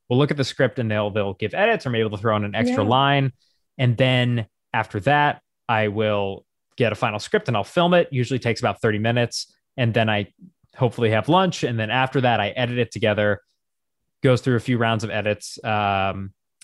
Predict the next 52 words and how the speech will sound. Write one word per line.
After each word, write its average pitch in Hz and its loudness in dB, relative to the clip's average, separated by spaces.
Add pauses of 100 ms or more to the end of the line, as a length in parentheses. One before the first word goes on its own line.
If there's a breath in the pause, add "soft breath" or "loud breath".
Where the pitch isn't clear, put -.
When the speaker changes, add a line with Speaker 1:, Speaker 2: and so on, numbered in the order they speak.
(120)
Speaker 1:
and 113 -2
then 113 2
after 107 -2
that, 123 2
we 117 0
upload 120 2
it. 110 -2
Usually, 175 -2
like, 127 -2 (440)
best 180 0
case 226 4
scenario 160 0
is 127 -2
we 127 -2
upload 127 2 (380)
at 117 0
three 123 -4
P 107 -2
M, - -10 (200)
usually. 107 -6
Speaker 2:
Yeah. 254 -2 (160)
Speaker 1:
Uh, 107 2
worst 196 4
case 175 2
scenario 143 4
is 110 0
we 117 -4
upload 117 0
at - -20
five, 92 -2
which 120 0
is 113 0
usually 156 6
when, 127 4
like, 117 -2
Speaker 2:
<laughs> - -
Speaker 1:
the - -8
whole 120 0
team 117 -2
signs 95 -4
off. 87 -6 (340 soft breath)
And 143 4
then 180 4
my, 220 4
Speaker 2:
Mm. 143 -4
Speaker 1:
my 156 4
day 208 6
usually 180 0
ends 139 -2
at 117 -4
around 107 -2
five 110 0